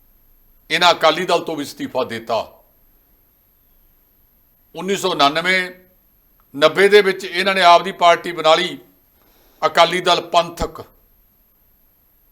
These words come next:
ਉਸ ਤੋਂ ਬਾਅਦ ਚੋਣ ਲੜੀ, ਬਾਨਵੇਂ ਵਾਲੀ, ਇਹ ਇੱਕ ਸੀਟ ਤੋਂ ਜਿੱਤ ਗਏ। ਹਾਲਾਂਕਿ ਕੇਂਦਰ ਦੀ ਸਰਕਾਰ ਨੇ ਐਲਾਨ ਕੀਤਾ ਸੀ ਕਿ ਇਹਨਾਂ ਨੂੰ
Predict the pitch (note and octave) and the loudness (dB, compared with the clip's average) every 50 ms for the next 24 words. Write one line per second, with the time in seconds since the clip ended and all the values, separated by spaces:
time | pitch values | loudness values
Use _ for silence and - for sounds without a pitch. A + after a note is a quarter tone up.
0 | _ _ _ _ _ _ _ _ _ _ _ _ _ _ _ _ _ _ _ _ | _ _ _ _ _ _ _ _ _ _ _ _ _ _ _ _ _ _ _ _
1 | _ _ _ _ _ _ _ _ _ _ _ _ _ _ _ _ _ _ - D3+ | _ _ _ _ _ _ _ _ _ _ _ _ _ _ _ _ _ _ -8 -4
2 | D3+ D#3+ D#3 D#3 F3 E3+ E3 E3 D3+ D#3+ - D3+ D3 D#3+ D#3+ F3 F#3 F#3 F#3+ A3 | -4 -4 -2 -4 -2 2 4 4 4 2 -4 -6 -6 -4 -2 -2 0 0 0 -2
3 | A3+ - - _ _ _ _ _ _ _ _ _ _ _ _ _ _ _ _ _ | -4 -10 -18 _ _ _ _ _ _ _ _ _ _ _ _ _ _ _ _ _
4 | _ _ _ _ _ _ _ _ _ _ _ _ _ _ _ A2+ G#2+ C3 C3+ D3+ | _ _ _ _ _ _ _ _ _ _ _ _ _ _ _ -2 2 2 2 2
5 | E3+ F3+ F#3+ G3 F#3+ G3 G3+ G#3 A3 A#3 A3+ - - _ _ _ _ _ _ _ | 0 0 4 6 6 6 6 2 0 -4 -8 -14 -20 _ _ _ _ _ _ _
6 | _ _ _ _ _ _ _ _ _ _ _ _ _ _ _ _ _ _ _ _ | _ _ _ _ _ _ _ _ _ _ _ _ _ _ _ _ _ _ _ _
7 | _ _ _ _ _ - D#3 D#3+ C#3 A#2+ - D3+ C3+ - C3 B2+ - - - A#2+ | _ _ _ _ _ -8 -6 -6 -6 -6 -6 -10 -10 -8 -10 -12 -12 -12 -12 -12
8 | G2+ G#2+ G#2+ - - A#2 A2 G#2+ F2 - _ _ _ _ _ _ _ _ _ _ | -10 -10 -12 -10 -10 -12 -12 -12 -14 -14 _ _ _ _ _ _ _ _ _ _
9 | _ _ _ _ _ _ _ _ _ _ _ _ _ _ _ - _ _ _ _ | _ _ _ _ _ _ _ _ _ _ _ _ _ _ _ -20 _ _ _ _
10 | _ _ _ _ _ _ _ - - D3+ F#3 G#3+ A#3 A3 A#3 A3+ A3 - G3 F#3+ | _ _ _ _ _ _ _ -2 2 4 6 6 6 6 2 -2 -2 -2 -6 -6
11 | G3 G3 A#3 A#3 A3 B3+ A3 - A3+ G#3+ G#3+ G#3+ G3+ G3+ G3+ G#3 G#3+ G#3+ F#3+ E3+ | 0 0 0 0 0 -4 -2 0 0 0 2 2 2 2 2 2 0 4 6 4
12 | F3 G3+ A3 F#3+ G#3+ G#3 - G#3+ G3+ F#3+ G3 G3 F#3 - G3+ G3+ G#3 G#3+ G#3+ G#3 | 4 4 2 -4 -10 -8 -2 0 0 0 0 -6 -8 -2 -2 -2 0 2 0 0
13 | G3+ F#3+ E3 C#3+ | -2 -6 -10 -14